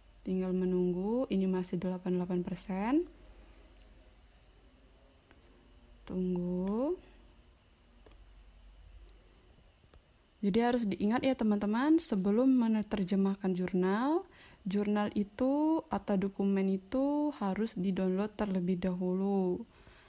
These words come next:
Baru bisa diterjemahkan. Nah, ini dia teman-teman. Setelah selesai, tampilannya akan seperti ini teman-teman.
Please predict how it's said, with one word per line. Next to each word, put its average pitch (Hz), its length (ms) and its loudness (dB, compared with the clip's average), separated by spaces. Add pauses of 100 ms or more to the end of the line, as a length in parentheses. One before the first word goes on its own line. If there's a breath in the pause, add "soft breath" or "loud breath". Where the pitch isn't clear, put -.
(580 soft breath)
Baru 190 560 2
bisa 202 380 0
diterjemahkan. 190 1040 -2
Nah, 202 560 2
ini 202 160 4
dia 220 160 2
teman-teman. 196 680 2 (460 loud breath)
Setelah 339 380 2
selesai, 208 800 2
tampilannya 214 480 2
akan 277 240 0
seperti - 400 -6
ini 269 160 4
teman-teman. 208 720 0